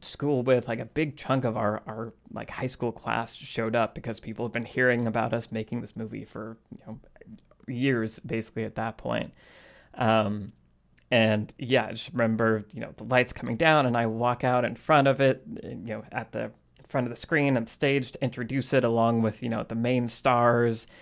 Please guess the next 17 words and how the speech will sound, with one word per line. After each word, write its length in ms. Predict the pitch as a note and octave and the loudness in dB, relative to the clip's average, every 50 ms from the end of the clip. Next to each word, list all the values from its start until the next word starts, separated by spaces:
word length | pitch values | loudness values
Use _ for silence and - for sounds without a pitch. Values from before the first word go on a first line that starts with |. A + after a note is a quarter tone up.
| - - - - - _ - - | -20 -20 -20 -20 -20 _ -12 -6
And 520 | - A#2 G#2+ G#2 G#2 G#2 G2+ G#2 G#2 - - - _ | -2 0 0 2 0 0 -2 -4 -6 -8 -12 -16 _
yeah, 240 | - A2 A#2+ C#3 B2 A#2 - | -6 0 2 2 2 2 2
it 160 | A2+ A2 - | -2 -4 -6
felt 300 | - - - - - B2 | -10 -16 -6 -2 0 2
like 160 | A#2+ C#3 C3 C3 | 4 2 2 2
a 60 | B2+ | 2
movie 340 | A#2+ A2+ A#2 C3+ C3 F2+ F2+ | 2 2 2 2 0 -2 -6
premiere. 320 | - - - - - - | -8 -8 -10 -8 -8 -10
It 120 | G#2 A2 | -12 -10
felt 180 | - - A2+ G#2+ | -8 -6 -6 -4
like 240 | G#2+ A2+ G#2+ - - | -4 -6 -6 -4 -4
we 120 | A#2+ A2+ | -4 -2
had, 140 | A2 G#2+ G#2 | -2 -4 -4
like, 220 | A#2 A2 G2+ - | -6 -8 -8 -6
done 240 | - A#2 A2 A2 A2+ | -4 -2 0 0 0
something, 580 | A2 - - A2 A2 - - A2+ A2 A#2 A#2 A2 | -2 -2 -6 -8 -8 -8 -8 -8 -8 -8 -10 -10
like, 300 | G#2+ A2 - - - | -12 -12 -14 -14 -18